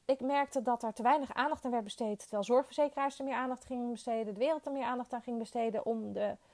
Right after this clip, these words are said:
de zorgverleners heen. En er echt wel meer professionaliteit mocht komen. Dus ja, ik, ik ging het maar doen. En het was, ehm,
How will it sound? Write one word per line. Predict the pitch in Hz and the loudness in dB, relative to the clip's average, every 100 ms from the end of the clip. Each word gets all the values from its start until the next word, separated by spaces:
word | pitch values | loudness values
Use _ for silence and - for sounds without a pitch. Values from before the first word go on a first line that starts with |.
| - - _ | -20 -20 _
de | - - 202 | -20 -6 2
zorgverleners | 226 233 - 196 185 185 | 6 6 4 -2 -2 -2
heen. | 247 285 302 311 - _ _ _ _ _ | 2 4 4 -2 -16 _ _ _ _ _
En | 226 208 | 0 2
er | 208 | 2
echt | 208 - | -2 0
wel | 208 185 - | 0 2 0
meer | 202 196 | -2 -2
professionaliteit | - 185 175 175 156 233 254 | -2 -4 -6 -8 -6 0 0
mocht | 262 - | 0 2
komen. | 254 247 240 247 _ _ _ _ _ _ _ | 6 6 4 -4 _ _ _ _ _ _ _
Dus | - 254 247 - - _ _ _ _ _ _ | -2 2 2 0 -10 _ _ _ _ _ _
ja, | - - 370 285 180 | -10 -4 -2 -2 -4
ik, | 208 - - _ _ _ _ | -6 -6 -10 _ _ _ _
ik | 220 - | -8 -4
ging | 220 | -4
het | 180 | 0
maar | 202 | 0
doen. | 330 453 _ _ _ _ _ _ _ _ _ _ _ _ _ _ _ _ _ _ _ _ _ _ _ _ | 0 -2 _ _ _ _ _ _ _ _ _ _ _ _ _ _ _ _ _ _ _ _ _ _ _ _
En | 269 269 | 2 4
het | 262 | 6
was, | 254 240 - | 4 4 -2
ehm, | - 226 220 214 | -2 0 2 -2